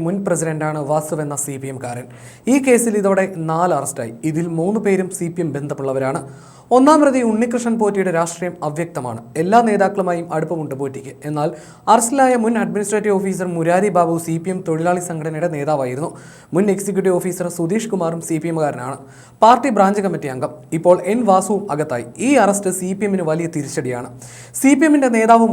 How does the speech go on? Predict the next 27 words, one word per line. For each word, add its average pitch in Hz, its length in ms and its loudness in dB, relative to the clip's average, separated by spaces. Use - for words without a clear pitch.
മുഖ്യമന്ത്രി 202 480 -2
പിണറായി 196 380 2
വിജയന്റെ 175 280 0
അടുപ്പക്കാരനും 180 640 0
കൂടിയാണ് 156 380 -2
വാസുവെന്നതാണ് 151 640 -2
ഇതിനു 143 240 -6
കാരണം. 127 160 -6
രണ്ടായിരത്തി 202 360 4
പതിനെട്ടിൽ 190 420 0
തിരുവിതാംകൂർ 175 500 0
ദേവസ്വം 165 340 0
ബോർഡ് 165 200 -2
പ്രസിഡന്റായിരുന്നു 151 600 -2
പത്മകുമാർ. 131 440 -6
അന്ന് 262 140 4
കമ്മീഷണറായിരുന്നു 185 800 0
വാസു. 139 220 -4
സ്ത്രീ 269 220 4
പ്രവേശന 247 360 6
വിവാദങ്ങളിലടക്കം 190 840 2
നിയമ 185 300 -2
നടപടികളിൽ 170 440 0
മുന്നിൽ 175 280 0
നിന്നത് 165 300 -2
വാസുവായിരുന്നു. 139 580 -2
സ്ത്രീ 185 200 2